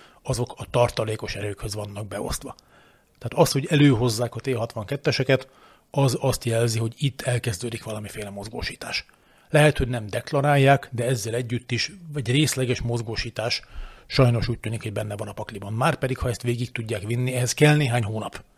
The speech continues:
Tehát be kell hozni a tartalékos, kell neki egy emlékeztető képzés, össze kell őket kovácsolni legalább alegység szinten, de néhány hónap alatt ezt végig tudják vinni, és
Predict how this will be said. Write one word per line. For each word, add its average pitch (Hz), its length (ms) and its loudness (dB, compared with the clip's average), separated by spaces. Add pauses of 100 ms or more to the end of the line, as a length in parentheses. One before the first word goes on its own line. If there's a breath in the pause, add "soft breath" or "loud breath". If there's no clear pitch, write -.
(520 loud breath)
Tehát 117 160 -8
be 151 140 6
kell 127 140 0
hozni 117 240 -4
a 101 100 -12
tartalékos, 131 560 0
kell 120 160 -2
neki 117 180 -8
egy 104 80 -8
emlékeztető 120 560 -6
képzés, 113 380 -4
össze 123 220 -2
kell 110 160 -6
őket 107 220 -8
kovácsolni 110 540 -2
legalább 107 360 -2
alegység 110 400 -4
szinten, 135 440 0 (600 loud breath)
de 113 120 -2
néhány 135 360 6
hónap 127 340 4
alatt 120 280 4
ezt - 200 -6
végig 113 220 -4
tudják 113 340 -10
vinni, 127 320 -12
és - 160 -8